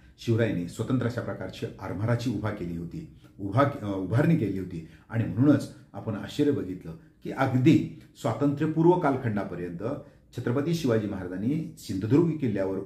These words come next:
उभा केलेला चाळीस फूट उंचीचा जो ध्वज होता तर त्या ध्वजाला पाहूनच परकीय जी काही जहाजं असतील, परकीय जहाजं सुरक्षितपणे त्या ठिकाणी जो किनारा असेल तो किनारा गाठत होती. म्हणजे समुद्राची खोली कुठं किती आहे, खालच्या बाजूला त्या जहाजाला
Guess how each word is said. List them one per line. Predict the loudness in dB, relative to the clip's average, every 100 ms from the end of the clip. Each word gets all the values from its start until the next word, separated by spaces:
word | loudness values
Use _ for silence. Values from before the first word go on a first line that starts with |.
| -4
उभा | -2
केलेला | -2 -2 -2
चाळीस | -4 -4 2 4 4 0
फूट | -2
उंचीचा | 0 0 -4 -8
जो | -6
ध्वज | -4 2 4
होता | 4 -2 -6 -10 -16 _ -10
तर | -8
त्या | -2 -2
ध्वजाला | -2 -8 -4 -4 -4
पाहूनच | -8 -10 2 6 6 4 -6 -18 -20 -4
परकीय | -2 -2 -4 0 4
जी | 4 2
काही | -2 -4 -4
जहाजं | -8 -4 0
असतील, | 2 0 -6 -8 -12 _ _
परकीय | -8 -8 -4 -4
जहाजं | -4 -8 -6 -4
सुरक्षितपणे | -4 -8 2 4 4 0 -2 -4
त्या | -4
ठिकाणी | -8 -10 -2 0 0 -6 -20 _ _ _ -10
जो | -2 -2
किनारा | 2 6 8 6
असेल | 2 -2 -6
तो |
किनारा | -6 0 2 2
गाठत | 0 -4 -8
होती. | -8 -10 -12 -14
म्हणजे | -4 -4
समुद्राची | -2 -2 2 0 0 -4
खोली | 0 4
कुठं | 4 2 4 4
किती | 4 0 2
आहे, | 0 0 -10 -20 _ -6
खालच्या | -4 0 0
बाजूला | 2 2 2
त्या | 2
जहाजाला | -2 -4 0 0